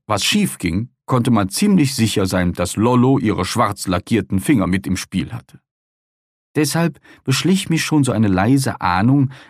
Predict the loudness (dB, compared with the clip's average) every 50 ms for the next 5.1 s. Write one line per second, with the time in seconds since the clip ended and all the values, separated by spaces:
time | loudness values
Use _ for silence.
0 | _ -6 -6 -4 -4 -2 -2 -2 0 0 2 2 4 4 4 4 2 2 2 2
1 | 2 2 2 0 0 -2 0 0 2 2 2 0 0 -2 -4 -6 -4 -2 0 0
2 | 0 0 0 0 0 2 2 2 0 -2 -2 -4 -6 -4 -2 0 0 0 0 0
3 | 0 -2 0 0 0 0 0 0 -2 -4 -8 -4 -2 0 2 2 4 4 4 4
4 | 2 2 2 0 -2 -4 -6 -6 -4 -4 -4 -6 -8 -8 -8 -8 -8 -8 -8 -12
5 | -14 -16